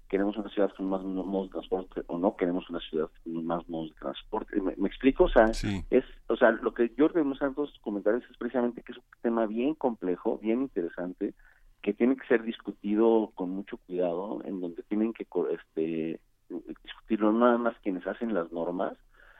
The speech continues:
Speaker 1: pero también quienes usan los servicios, quienes prestan los servicios,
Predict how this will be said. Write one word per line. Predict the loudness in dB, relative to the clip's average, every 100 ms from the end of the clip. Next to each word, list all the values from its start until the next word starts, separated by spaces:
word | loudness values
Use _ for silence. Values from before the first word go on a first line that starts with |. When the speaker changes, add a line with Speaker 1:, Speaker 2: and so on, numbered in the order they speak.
| _ _
Speaker 1:
pero | 6 6
también | 4 4 2
quienes | 0 -4 -4 -4
usan | -2 2 2
los | 2
servicios, | -4 -4 -8 -2 4 4 4 -6
quienes | -10 -8 -8 -8 -8 -10 -2
prestan | 6 6 6 -2 -2
los | -4
servicios, | -6 -6 -6 -8 -2 -2 -2